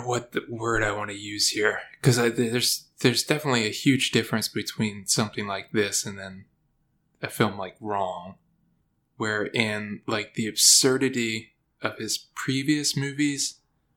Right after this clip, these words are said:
just seemed completely random and just thrown into the mix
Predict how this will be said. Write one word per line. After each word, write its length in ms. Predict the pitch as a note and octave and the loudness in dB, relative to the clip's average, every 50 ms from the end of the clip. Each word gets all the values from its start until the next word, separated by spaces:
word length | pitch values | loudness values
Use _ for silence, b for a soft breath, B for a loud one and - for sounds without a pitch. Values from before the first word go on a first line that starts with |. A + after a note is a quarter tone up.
| _ _ _ _ _ _ _ _ _ | _ _ _ _ _ _ _ _ _
just 500 | - - A#2+ A#2 A2+ - - - - - | 2 4 6 6 6 6 4 2 2 2
seemed 400 | - - - B2 A#2 A2+ - - - | 4 4 4 4 2 0 -2 -6 -4
completely 640 | - A2+ A2 - - - C3 C3 A#2+ - A#2 G#2+ G#2 | -4 -4 -4 -4 -2 2 2 4 4 4 2 0 -2
random 800 | - G#2 G#2 G2+ G#2 G#2 G#2 G#2 G#2+ G2+ G2 F#2+ F#2+ F#2+ F#2+ - _ _ _ _ _ _ - | -2 -4 -4 -2 -2 -2 -2 0 -2 -2 -2 -2 -6 -8 -12 -16 _ _ _ _ _ _ -6
and 260 | - G#2 G2 G2 F#2 | -4 -4 -4 -4 -6
just 720 | E2+ - - G2+ G2 F#2+ F#2 F2+ - - - - - - _ _ _ _ - | -6 -4 -4 -2 -2 -2 0 2 2 2 2 0 -4 -8 _ _ _ _ -10
thrown 340 | - - A#2+ A2+ A2 A2+ A2 | -4 0 4 4 4 6 4
into 220 | G#2+ G#2+ G2+ G2+ G2 | 4 2 2 0 -2
the 100 | G2 G2 | -4 -4
mix 640 | G2 F#2+ F#2 F2+ F2+ - - - - - - - | -4 -4 -4 -4 -4 -2 0 0 0 0 -2 -4